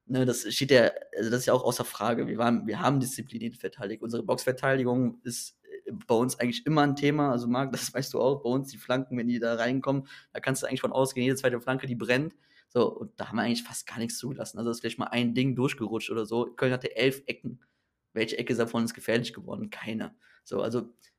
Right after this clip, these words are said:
verteidigt haben wir, die Basics haben wir angenommen, ne? Wir haben auch die Zweikämpfe gewonnen und alles, laut Statistik zumindest. So, also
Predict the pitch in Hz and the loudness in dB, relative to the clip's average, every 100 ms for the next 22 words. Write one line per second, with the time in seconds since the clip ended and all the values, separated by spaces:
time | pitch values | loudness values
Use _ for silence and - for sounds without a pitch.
0 | _ _ 98 - 185 143 - 190 139 113 | _ _ -6 4 6 6 2 2 2 0
1 | 107 107 107 131 131 107 131 - 123 131 | -2 0 4 4 2 0 -2 0 2 4
2 | 120 - - - 117 135 123 127 117 - | 2 -4 -8 -4 0 2 2 0 -4 0
3 | 120 135 135 131 123 120 127 131 117 101 | 2 4 2 2 0 2 2 2 0 0
4 | 127 127 _ _ _ _ _ - 104 113 | -2 -4 _ _ _ _ _ -16 -2 0
5 | - 104 131 131 - 120 113 117 - _ | 0 0 -2 -2 -4 -2 0 -2 -6 _
6 | _ _ - - - _ - 113 113 110 | _ _ -6 -6 -6 _ -6 -4 -2 -4
7 | - | -8